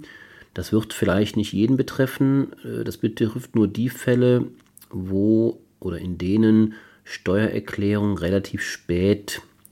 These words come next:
mittels Steuerbescheid beschieden werden, weil die Steuererklärungen beispielsweise spät abgegeben werden oder der Sachbearbeiter beim Finanzamt lange mit der Bearbeitung braucht. Das heißt, lange Rede, kurzer Sinn,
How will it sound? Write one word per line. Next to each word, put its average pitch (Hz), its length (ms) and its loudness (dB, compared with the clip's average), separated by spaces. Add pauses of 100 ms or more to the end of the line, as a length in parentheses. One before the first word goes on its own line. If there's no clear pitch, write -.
(120)
mittels 95 360 0
Steuerbescheid 95 640 -2
beschieden 101 480 4
werden, 76 340 -4
weil 78 200 0
die 90 100 -2
Steuererklärungen 87 680 0
beispielsweise 87 420 -2
spät - 300 -4
abgegeben 107 500 2
werden 101 380 2 (560)
oder 98 320 4
der 90 180 0
Sachbearbeiter 90 540 -4
beim 90 100 -2
Finanzamt 90 640 -2 (340)
lange 87 300 0
mit 92 140 0
der 90 80 0
Bearbeitung 87 640 0
braucht. - 580 -6 (640)
Das - 180 -6
heißt, 107 380 4 (200)
lange 90 220 -2
Rede, 104 160 4
kurzer 101 300 0
Sinn, 117 400 4